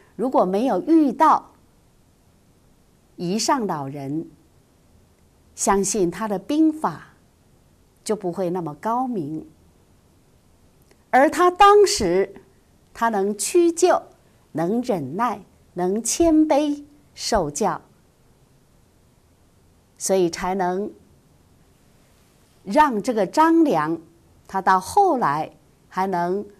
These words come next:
功成身退，的确是相当的难得。现在的年轻人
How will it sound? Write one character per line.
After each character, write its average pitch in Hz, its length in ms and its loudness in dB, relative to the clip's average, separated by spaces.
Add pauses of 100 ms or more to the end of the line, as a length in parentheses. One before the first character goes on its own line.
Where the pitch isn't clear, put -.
(260)
功 269 400 2
成 165 440 -6 (160)
身 180 360 -4
退， 175 280 -8 (840)
的 170 100 -6
确 180 220 -4
是 170 380 -6
相 262 340 -4
当 262 220 -2
的 190 240 -6 (260)
难 156 320 -6
得。 143 340 -10 (1300)
现 226 320 -4
在 202 160 -2
的 190 120 -4
年 175 360 -2
轻 294 260 -2
人 160 380 -6